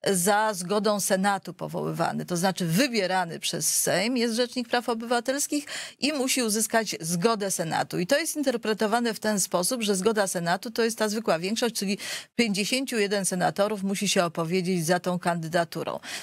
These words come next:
No jako jedno z rozwiązań jest, y, proponowane, żeby jeżeli nie znajdzie się dwóch trzecich do odrzucenia, y, kandydatury zatwierdzonej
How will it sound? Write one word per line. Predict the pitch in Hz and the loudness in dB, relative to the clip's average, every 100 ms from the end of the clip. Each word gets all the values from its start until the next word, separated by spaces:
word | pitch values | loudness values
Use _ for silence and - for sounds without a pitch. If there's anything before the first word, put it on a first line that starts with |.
| - | 0
No | 214 | 0
jako | 240 277 | 2 0
jedno | 262 285 294 | 0 0 -2
z | 247 | 2
rozwiązań | 226 202 208 208 226 233 | 2 2 2 2 2 0
jest, | 214 220 - - | 0 0 0 -2
y, | - 196 202 202 202 | 0 0 2 0 0
proponowane, | 202 208 208 202 185 175 202 | 0 0 2 2 0 0 -2
żeby | 208 214 190 220 214 - - | 0 0 2 0 0 -8 -6
jeżeli | - 208 202 220 254 220 190 165 | 2 2 2 2 2 0 -2 -2
nie | 190 185 | 0 2
znajdzie | 196 214 220 190 | 2 2 2 -2
się | - | -2
dwóch | 180 175 254 - | -2 0 0 0
trzecich | - 220 190 - 180 | 0 2 0 0 0
do | 208 | 2
odrzucenia, | - 202 196 185 226 - 240 160 139 - - - - - 165 160 | 2 0 -2 -2 0 0 0 -2 -6 -6 -10 -20 -10 0 2 2
y, | |
kandydatury | 170 180 175 170 175 - 185 | 2 0 0 -2 -2 0 0
zatwierdzonej | 165 175 160 175 | 2 0 0 0